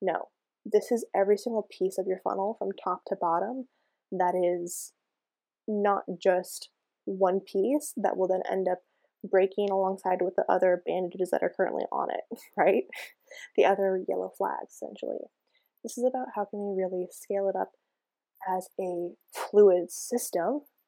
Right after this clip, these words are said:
rather than just kind of bandaging up one or two holes there and there and funneling more traffic in, hoping that it doesn't break, or hoping that it doesn't combust,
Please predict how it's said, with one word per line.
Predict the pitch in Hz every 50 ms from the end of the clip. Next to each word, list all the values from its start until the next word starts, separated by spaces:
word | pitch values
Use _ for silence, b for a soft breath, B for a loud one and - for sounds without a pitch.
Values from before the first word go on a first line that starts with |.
| _ _ _ _ _ _ 196
rather | 180 170 170 180 190 190 196 208 208
than | 208 190 185 190 190 190 185 185
just | - 180 180 180 - - - _ _ _ _ _ _ _ _ _ _ _ _ _ _ _ _ _ _ _ _ _ _ _ _ _ _ _ _ - - -
kind | 196 190 185
of | 180 180
bandaging | - 180 185 185 185 185 180 - 180 170
up | 170 - -
one | 185 185 185 185
or | 180 175 -
two | - - 190 190 - -
holes | - 190 185 180 185 190 190 - - - -
there | - 190 190 196 190
and | 185 185
there | 196 196 185 180 185 - b b b b b b _ -
and | 170 175 180 175 - - -
funneling | 196 190 190 190 185 185 185 185
more | 185 180 180
traffic | - - 175 175 175 - 180 -
in, | 185 175 175 -
hoping | 180 - - 175 175 170
that | 170 170
it | 165 -
doesn't | - - - 92 - -
break, | - - - - - - - _
or | 185 170 -
hoping | - 180 180 - 190
that | 180 180 175
it | 170
doesn't | - 170 156 - 165 165 - - _ _ _ _ _ _ _ _ _ _ _ _ _ _ _ _ _ _ _ _ _ _ _ _ - 202
combust, | 185 170 - - - - - - - -